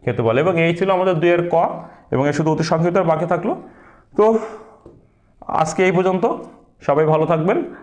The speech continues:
আর অবশ্যই আমার চ্যানেলটিকে আপনারা সাবস্ক্রাইব করবেন। আসসালামু আলাইকুম ওয়া রাহমাতুল্লাহি ওয়া বারাকাতুহু।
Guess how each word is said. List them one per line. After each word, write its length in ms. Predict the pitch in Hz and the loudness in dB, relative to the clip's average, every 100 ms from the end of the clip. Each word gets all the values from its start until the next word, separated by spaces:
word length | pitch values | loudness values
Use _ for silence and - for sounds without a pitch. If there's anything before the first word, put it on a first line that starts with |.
| - | -4
আর 200 | 131 131 | 0 2
অবশ্যই 340 | 135 190 - | 2 0 0
আমার 140 | 147 135 | 0 0
চ্যানেলটিকে 280 | 135 127 123 | 0 0 0
আপনারা 180 | 123 | -2
সাবস্ক্রাইব 400 | 120 117 - 120 | -2 -4 -2 -4
করবেন। 280 | 127 131 170 359 - - | 0 0 0 -4 -14 -10
আসসালামু 500 | 120 127 117 117 117 | -4 -2 0 0 2
আলাইকুম 320 | 139 190 185 | 2 0 -2
ওয়া 100 | 135 | -2
রাহমাতুল্লাহি 560 | 127 117 117 110 107 104 | -4 -6 -4 -2 -2 -2
ওয়া 80 | |
বারাকাতুহু। 460 | 98 101 - - | -4 -6 -10 -12